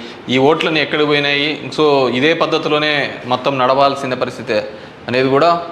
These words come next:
మనమందరం కూడా, ప్రజాస్వామ్యంలో ఉన్న ప్రతి ఒక్కరు కూడా మనమందరం కూడా ఆలోచించుకొని, భవిష్యత్తులో దీని మీద మాట్లాడకపోతే, నిశ్శబ్దంగా ఉన్నాము, వచ్చింది మన గవర్నమెంట్, ఎగరలాడదామని,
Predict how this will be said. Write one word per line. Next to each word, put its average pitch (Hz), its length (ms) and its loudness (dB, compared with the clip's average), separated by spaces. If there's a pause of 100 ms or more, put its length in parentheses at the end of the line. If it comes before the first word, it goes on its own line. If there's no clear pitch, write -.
మనమందరం 127 440 -2
కూడా, 139 120 2
ప్రజాస్వామ్యంలో 127 680 -2
ఉన్న 117 120 -2
ప్రతి 113 260 -4
ఒక్కరు 123 280 0
కూడా 135 180 4
మనమందరం 123 460 0
కూడా 123 240 2 (480)
ఆలోచించుకొని, 151 880 0 (280)
భవిష్యత్తులో 139 520 0
దీని 135 200 2
మీద 156 320 4 (380)
మాట్లాడకపోతే, 143 1000 -2
నిశ్శబ్దంగా 143 520 -2
ఉన్నాము, 135 480 0
వచ్చింది 135 280 -2
మన 131 120 0
గవర్నమెంట్, 127 420 2
ఎగరలాడదామని, 123 1000 0